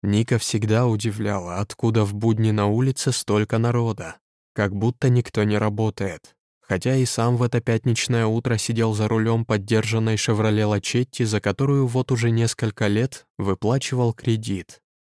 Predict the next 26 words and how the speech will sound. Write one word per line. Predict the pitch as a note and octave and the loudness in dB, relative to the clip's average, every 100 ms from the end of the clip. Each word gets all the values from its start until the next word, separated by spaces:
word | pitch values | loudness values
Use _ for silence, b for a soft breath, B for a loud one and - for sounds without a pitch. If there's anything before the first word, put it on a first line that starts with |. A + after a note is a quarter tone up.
| _ | _
Он | G#2 A2 A2+ | 0 2 2
ждал | G2+ A2 A#2 | 2 2 2
этого | A2+ A#2 G#2+ G#2+ | 2 0 2 2
отпуска | A2+ - - A#2 | 0 -4 -4 -2
как | G#2 G#2 A2+ | 0 -2 0
маны | G2 G#2+ A2 | 0 2 0
небесной. | A2 G#2 G#2+ G2 - F2 D2+ _ _ - | -2 -2 -2 -2 -6 -10 -14 _ _ -2
И | G2+ | -2
вот | F#2+ G#2+ - | 2 0 0
свершилось. | - G#2+ G#2 - - A2 G2+ D#2+ - - _ _ - | 0 0 0 -2 -2 -2 -4 -8 -10 -12 _ _ -6
Рядом | C3+ A2+ B2+ A#2+ | 0 2 2 0
сидела | - A2 A2+ A2 | 0 0 2 2
Леся, | G#2+ G#2 G#2+ - G#2+ - _ - | 2 0 0 -4 -8 -10 _ -4
больше, | G#2 G#2 - G#2 | 0 2 0 -2
чем | - G2+ | 0 0
подруга, | G#2 G2 G#2+ A2+ B2 A2+ _ - | 0 0 0 0 -2 -6 _ -10
меньше, | - G#2+ B2 C3 | -2 0 0 -2
чем | - B2+ | 0 -2
вторая | - A#2+ A2 G#2+ | 0 -2 0 0
половинка. | - G#2 G#2 G#2+ G#2 G#2 F2+ - - _ _ - | 0 0 0 0 -2 -4 -8 -14 -18 _ _ -4
В | G2+ | -2
их | G2 | 0
отношениях | G2 G2+ G2+ - A2 B2 A#2 - | 0 0 0 0 2 2 0 -2
все | - C#3+ | -4 -2
было | C3 B2+ A#2 | 0 0 0
сложно. | - A2 A2 G2 G#2 - | -2 -2 0 -2 -6 -10